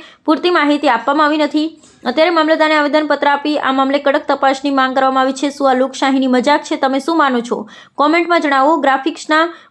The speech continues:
માટેના ટૂંકા મુદ્દા. એક સ્થળ કાંકરેજ મામલતદાર કચેરી બનાસકાંઠા. કોણે કરી રજૂઆત? ધારાસભ્ય અમૃતજી ઠાકોર. મુખ્ય મુદ્દો મતદાર યાદ-,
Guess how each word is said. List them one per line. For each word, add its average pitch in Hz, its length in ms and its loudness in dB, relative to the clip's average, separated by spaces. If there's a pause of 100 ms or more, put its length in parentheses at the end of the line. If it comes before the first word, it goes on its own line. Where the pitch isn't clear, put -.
માટેના 302 320 0
ટૂંકા 294 320 0
મુદ્દા. 285 380 0
એક - 200 -4
સ્થળ 294 280 0
કાંકરેજ 277 400 -2 (160)
મામલતદાર 269 420 0
કચેરી 269 320 -2
બનાસકાંઠા. 277 640 0
કોણે 269 340 0
કરી 269 220 0
રજૂઆત? 262 340 2
ધારાસભ્ય 254 460 0
અમૃતજી 262 260 -2
ઠાકોર. 262 400 0
મુખ્ય 247 280 -2
મુદ્દો 254 260 -2
મતદાર 254 360 2
યાદ-, 247 220 -2